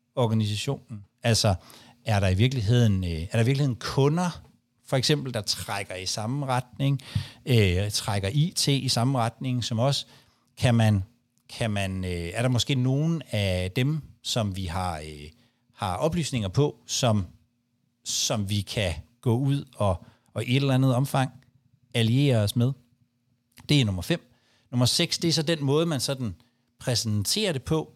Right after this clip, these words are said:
Det handler om, at, øhm, jeg mener, man både skal tale til hovedet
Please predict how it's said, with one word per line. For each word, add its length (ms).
Det 100
handler 480
om, 200
at, 240
øhm, 680
jeg 220
mener, 260
man 220
både 200
skal 160
tale 380
til 320
hovedet 540